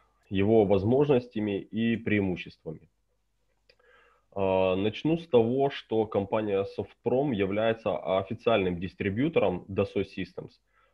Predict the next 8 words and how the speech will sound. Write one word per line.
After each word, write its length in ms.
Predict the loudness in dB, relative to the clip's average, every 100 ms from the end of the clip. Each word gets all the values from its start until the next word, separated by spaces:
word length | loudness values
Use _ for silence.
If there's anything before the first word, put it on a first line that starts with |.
| _
одного 460 | -10 0 2 4 2
из 180 | 0 -2
лидеров, 460 | -2 2 4 4 0 -6
э, 40 |
в 480 | -2 0 0 -2 -6
системах 560 | -10 -8 0 2 2 -2
автоматизированного 1000 | -10 -2 -2 -2 -4 0 2 2 0 -2
проектирования, 840 | -2 -2 -2 -4 -2 0 0 -2